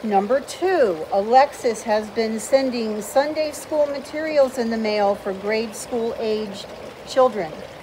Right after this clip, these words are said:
If you are interested in receiving these lessons via the mail for your kids, please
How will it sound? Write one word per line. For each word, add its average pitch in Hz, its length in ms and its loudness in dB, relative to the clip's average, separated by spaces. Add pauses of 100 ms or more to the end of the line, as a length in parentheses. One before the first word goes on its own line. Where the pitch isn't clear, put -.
(180)
If 208 180 -6
you 254 120 2
are 233 120 6
interested 277 680 -4
in 214 80 -4
receiving 233 840 -6 (100)
these 240 300 -6
lessons 220 680 2
via 220 260 -2
the 233 100 0
mail 233 560 0 (300)
for 208 80 -2
your 196 160 2
kids, 185 540 -4 (100)
please 247 500 -6